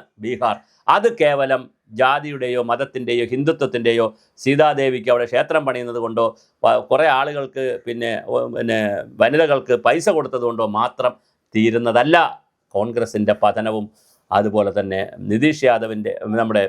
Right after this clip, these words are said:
ഉം, തേജസ്വി യാദവിൻ്റെ പാർട്ടിയെ ജനങ്ങൾ നിരാകരിച്ചതും. അത് തേജസ്വി യാദവ് എന്ന് പറയുന്ന ചെറുപ്പക്കാരനെ നിരാകരിക്കുമ്പോൾ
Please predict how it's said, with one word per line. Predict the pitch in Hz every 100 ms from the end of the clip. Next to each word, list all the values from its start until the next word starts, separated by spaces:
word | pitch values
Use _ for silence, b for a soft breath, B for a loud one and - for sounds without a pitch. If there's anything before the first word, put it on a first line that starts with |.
| - _ 95
ഉം, | 98 90 107
തേജസ്വി | 139 165 156 139
യാദവിൻ്റെ | 123 117 110 107
പാർട്ടിയെ | 110 113 113 107 104
ജനങ്ങൾ | 107 117 113 - _ -
നിരാകരിച്ചതും. | 113 135 143 131 123 123 110 90 _ _ -
അത് | 135 170 - 117 139
തേജസ്വി | 143 156 190 180 170
യാദവ് | 165 170 170
എന്ന് | 165
പറയുന്ന | 160 160 170
ചെറുപ്പക്കാരനെ | 135 143 170 165 165 160 170
നിരാകരിക്കുമ്പോൾ | 143 156 165 170 160 160 160